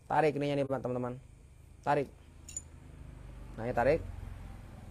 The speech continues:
Nah, seperti ini. Nah, ini yang dibilang armatur. Nah, seperti ini, ya.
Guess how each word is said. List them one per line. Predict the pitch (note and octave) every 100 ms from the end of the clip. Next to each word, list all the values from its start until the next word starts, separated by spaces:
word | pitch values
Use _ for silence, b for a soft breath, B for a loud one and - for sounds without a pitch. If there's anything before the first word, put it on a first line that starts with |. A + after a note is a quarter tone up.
| -
Nah, | G2+ A#2+ A#2
seperti | A2
ini. | A2+ C#3 F3 - - - - - - - - - - - - - - - - - - - -
Nah, | G#2+ B2+ C#3 A#2+ G2+ A2 - - - - - - -
ini | A#2+ D3 E3+ D#3+
yang |
dibilang | D3+ C#3 D3 D3+
armatur. | - - C#3+ C#3+ E3 D#3+ G2+ - - - - -
Nah, | A#2+ G#2
seperti | - G#2+
ini, | B2+ D#3
ya. | A2+